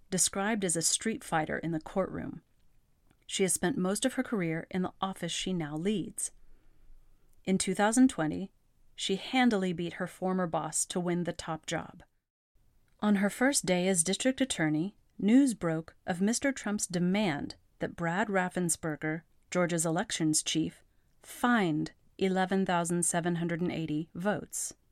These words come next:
That notorious call launched a career-defining probe. Ms. Willis maintains that she takes no pleasure in going after a former president.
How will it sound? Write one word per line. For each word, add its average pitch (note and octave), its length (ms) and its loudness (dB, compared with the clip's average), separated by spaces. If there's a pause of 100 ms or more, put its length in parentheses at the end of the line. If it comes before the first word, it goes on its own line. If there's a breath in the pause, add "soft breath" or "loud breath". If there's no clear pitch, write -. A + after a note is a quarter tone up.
(240)
That F#3 220 0
notorious F#3 600 -2
call - 440 -4 (200)
launched E3+ 360 -2
a E3+ 40 -2
career-defining F3 1080 0
probe. - 440 -6 (1600)
Ms. D4+ 240 6
Willis D4+ 300 6
maintains F#3 600 0
that - 140 -4
she G#3+ 240 -2
takes - 400 -4
no B3 260 4
pleasure E3+ 460 -2
in F#3+ 220 -2
going A3 300 2
after F#3 340 -4
a F#3 80 -2
former E3+ 340 0
president. D#3 640 -6